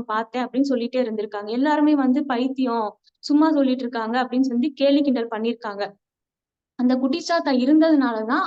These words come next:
அவங்க நிறைய திராட்சைகள் விளைஞ்சதாகவும், அது நல்ல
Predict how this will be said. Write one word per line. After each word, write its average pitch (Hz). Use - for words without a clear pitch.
அவங்க 247
நிறைய 233
திராட்சைகள் 269
விளைஞ்சதாகவும், 240
அது 269
நல்ல 262